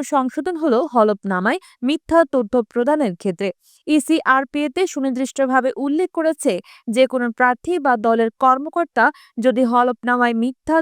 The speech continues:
তথ্য প্রদান করেন, তবে কমিশন তা তদন্ত করে কার্যকরী ব্যবস্থা নিতে পারবে। এই সময়কাল নির্বাচনী অফিসের মেয়াদ পর্যন্ত প্রযোজ্য হবে। পরবর্তী সময়ে ফৌজদারি ব্যবস্থা স্বাভাবিকভাবে গ্রহণযোগ্য হবে। নির্বাচন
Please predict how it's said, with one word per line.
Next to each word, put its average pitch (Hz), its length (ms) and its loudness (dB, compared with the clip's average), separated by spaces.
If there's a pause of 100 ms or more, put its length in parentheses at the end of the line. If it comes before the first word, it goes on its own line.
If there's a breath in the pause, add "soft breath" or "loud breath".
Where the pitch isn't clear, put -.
তথ্য 247 320 -2
প্রদান 233 420 -2
করেন, 262 260 0 (320 soft breath)
তবে 226 280 4
কমিশন 214 440 0 (100)
তা 269 100 6 (160)
তদন্ত 277 420 -2
করে 269 260 0 (300 loud breath)
কার্যকরী 294 540 2
ব্যবস্থা 247 460 0 (180)
নিতে 254 320 -2
পারবে। 185 340 0 (280)
এই 294 140 2 (120)
সময়কাল 330 520 0
নির্বাচনী 294 460 -4 (120)
অফিসের 285 440 -4
মেয়াদ 254 260 -2 (100)
পর্যন্ত 285 480 0 (420 soft breath)
প্রযোজ্য 269 520 0
হবে। 196 280 -2 (400)
পরবর্তী 302 540 2
সময়ে 311 400 -2
ফৌজদারি 269 520 2
ব্যবস্থা 240 440 0
স্বাভাবিকভাবে 285 920 0
গ্রহণযোগ্য 233 760 -2
হবে। 196 280 -2 (220)
নির্বাচন 208 460 0